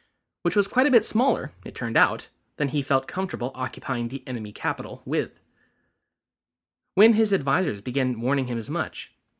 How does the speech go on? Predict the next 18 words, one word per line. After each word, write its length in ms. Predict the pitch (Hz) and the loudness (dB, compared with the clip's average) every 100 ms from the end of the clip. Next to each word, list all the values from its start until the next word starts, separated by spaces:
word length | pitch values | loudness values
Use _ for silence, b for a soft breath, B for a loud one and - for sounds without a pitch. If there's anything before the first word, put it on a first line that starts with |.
| - | -4
and 100 | 123 | -2
that 140 | 123 | -2
civil 260 | - 170 147 | 0 0 0
resistance 540 | 120 123 135 160 147 | -2 -4 -4 -4 -4
might 180 | 113 110 | -6 -6
spring 240 | - 123 | -4 -4
up 200 | 113 147 - | -4 -6 -6
once 160 | 120 | -6
the 100 | - | -8
population 600 | 113 123 117 110 120 127 | -10 -8 -6 -6 -6 -6
of 140 | 110 - | -8 -6
Luoyang 440 | 120 117 110 120 - | -4 -2 -4 -8 -10
had 160 | 127 | -8
time 160 | 135 123 | -4 -4
to 60 | 117 | 0
realize 360 | 139 120 110 | 0 0 -4
just 260 | - 165 - | -8 -12 -4
how 180 | 139 | -2